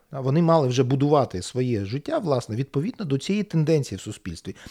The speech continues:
І раптом приходить президент, який каже: «Ні, ми все скасовуємо. Те, що ви от планували, своє життя, свою роботу, свої мандри, освіту власних дітей, с-, власне майбутнє і майбутнє власної сім'ї, ми перекреслюємо і йдемо в якийсь інший бік». Все, це порушення суспільної угоди,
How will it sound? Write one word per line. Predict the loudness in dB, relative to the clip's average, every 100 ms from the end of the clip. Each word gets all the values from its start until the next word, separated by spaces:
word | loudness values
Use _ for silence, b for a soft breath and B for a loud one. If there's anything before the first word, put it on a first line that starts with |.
| B
І | 4
раптом | 6 6 2
приходить | 2 2 2 0 -2
президент, | -4 -4 -4
який | -4
каже: | 0 0 2
«Ні, | 0
ми | 0 0
все | -2
скасовуємо. | -2 -4 -2 -4 -6 -10 _ B B B B B
Те, | 2
що | 4 2
ви | 2 4 4
от | 0 2
планували, | 4 4 4 2 0 -2 -6 b b b b -10
своє | 2 4 6 6
життя, | 4 0 0
свою | 0 0
роботу, | 2 2 2 2 0 0 0 0 -2 -2
свої | 0 2 4
мандри, | 2 2 0 2 4
освіту | 4 0 -2 -2
власних | 0 -2 -2 -2
дітей, | -2 2 4 4 0 -2 -8
с-, | -12 -12 -4
власне | 2 2 2
майбутнє | 0 2 0 0
і |
майбутнє | 0 0 0 -2
власної | -4 -4 -4 -6
сім'ї, | -6 -4 -4
ми | 0
перекреслюємо | 2 2 2 -2 0 -2 0
і | 0
йдемо | 2 4 4
в |
якийсь | 2 0 -4 -4
інший | -4 -6
бік». | -8 -8
Все, | 0 0
це | 2 2
порушення | 4 4 2 0 0
суспільної | -2 -2 0 4 4
угоди, | 2 0